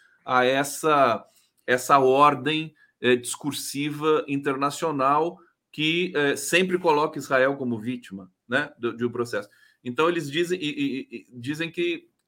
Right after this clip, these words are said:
já, já perdeu, né, simbolicamente, moralmente, como você também tá dizendo. O que que você, eh, eh, pensa sobre, eh, o, o, o que pode esperar? Quer dizer, porque a gente vai vendo, ninguém aguenta ver criança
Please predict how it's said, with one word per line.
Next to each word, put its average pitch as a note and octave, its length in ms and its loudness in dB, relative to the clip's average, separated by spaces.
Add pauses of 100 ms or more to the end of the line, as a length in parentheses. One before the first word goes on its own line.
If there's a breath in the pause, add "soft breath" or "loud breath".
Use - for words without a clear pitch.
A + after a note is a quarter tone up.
já, C#3 340 2
já C3+ 160 6
perdeu, C#3+ 640 2
né, C#3+ 220 -2
simbolicamente, C#3 1080 0
moralmente, C3 600 -4
como D#3 220 -12
você D3+ 320 -6
também C3 420 0 (460 soft breath)
tá C3 100 4
dizendo. B2 520 0 (320 soft breath)
O F#3 100 -2
que E4 140 0
que E4+ 120 -4
você, G#3 800 2 (500 soft breath)
eh, D#3 360 6
eh, D3+ 40 4
pensa E3+ 760 2 (240 soft breath)
sobre, F3 920 2
eh, D3 300 4
o, D3 460 -6
o, D3 200 -16
o - 80 -12
que - 120 -10
pode G3 300 -2
esperar? E3 540 4
Quer D3 80 -4
dizer, C3+ 140 -2
porque C#3+ 140 -8
a G3+ 40 -6
gente A3+ 200 -6
vai A3+ 200 0
vendo, E3 240 -2
ninguém A3+ 240 -4
aguenta G3 460 0
ver D3 260 -2
criança D3+ 640 -2